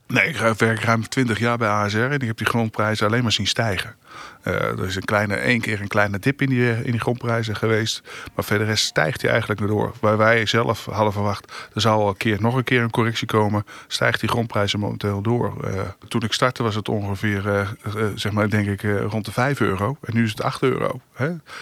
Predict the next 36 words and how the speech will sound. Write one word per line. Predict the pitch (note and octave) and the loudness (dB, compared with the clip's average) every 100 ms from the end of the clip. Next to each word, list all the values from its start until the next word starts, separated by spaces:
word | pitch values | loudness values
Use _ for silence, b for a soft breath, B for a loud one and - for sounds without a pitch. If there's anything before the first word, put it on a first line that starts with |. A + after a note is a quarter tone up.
| B - | B -6
in, | A2 | -4
in, | G#2 A2+ G#2+ | -2 -2 -2
in | A2+ | -2
twintig | - A#2 G2+ | 0 -2 -2
jaar | F#2+ F#2 | -4 -4
tijd. | - F#2 G#2 - | -4 -6 -8 -12
Dat | - | -10
is | G2 | -8
een | G#2 | -6
gigantische | F#2+ G#2 B2+ C3+ - G2 | -4 -2 -2 -2 -6 -4
stijging, | - B2+ G#2+ F#2 G2 | -2 -2 -4 -6 -8
eh, | G2 - _ _ _ _ | -10 -12 _ _ _ _
waar | - G2+ | -6 -4
we | |
ermee | G#2 G2+ | -4 -4
te | - - | -6 -6
maken | G#1 - | -6 -6
hebben. | G1+ - G1+ G1+ | -10 -10 -10 -8
Eh, | G1+ - - - | -8 -8 -10 -2
je | A2+ | 0
ziet | G#2 A#2+ | 2 2
in | A2 | 2
Nederland | G#2+ G#2 G#2 | 4 4 4
dat | G#2 G2 | 4 2
we | |
gewoon | G#2 G#2 - | 2 2 2
op | F#2+ G#2 | 0 0
heel | A2 B2 | 4 4
veel | C#3 G#2+ | 4 0
terreinen | - G#2 G2+ G2 | 0 2 2 2
grond | C3+ C#3 | 2 2
voor | - | 2
nodig | A#2 G2+ G#2+ | 2 2 2
hebben. | F#2+ F#2 G2 G#2 | 0 0 -2 -2
Eh, | A2 | -2
hè. | G2+ | 0